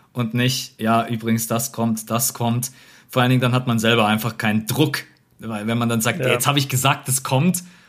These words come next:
Speaker 1: und ich fühl's
Speaker 2: Ja,
Speaker 1: gerade
Speaker 2: das
Speaker 1: eben
Speaker 2: ist
Speaker 1: gar
Speaker 2: das
Speaker 1: nicht“, dann
Speaker 2: Schlimmste.
Speaker 1: bist du richtig am Arsch,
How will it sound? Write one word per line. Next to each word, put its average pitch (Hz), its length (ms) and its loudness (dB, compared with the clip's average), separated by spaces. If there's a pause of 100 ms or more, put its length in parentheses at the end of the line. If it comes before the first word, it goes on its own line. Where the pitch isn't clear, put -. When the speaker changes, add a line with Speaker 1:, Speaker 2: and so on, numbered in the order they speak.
(100)
Speaker 1:
und 156 120 0
ich 143 140 2
fühl's 226 260 2
Speaker 2:
Ja, - 60 -4
Speaker 1:
gerade 160 220 0
Speaker 2:
das 135 80 0
Speaker 1:
eben 156 100 2
Speaker 2:
ist 139 60 0
Speaker 1:
gar 151 160 4
Speaker 2:
das 175 100 2
Speaker 1:
nicht“, 185 140 0
dann 135 80 -4
Speaker 2:
Schlimmste. 127 480 -2
Speaker 1:
bist 131 160 -2
du 147 60 2
richtig 135 640 -6
am 117 240 -10 (220)
Arsch, 110 480 -4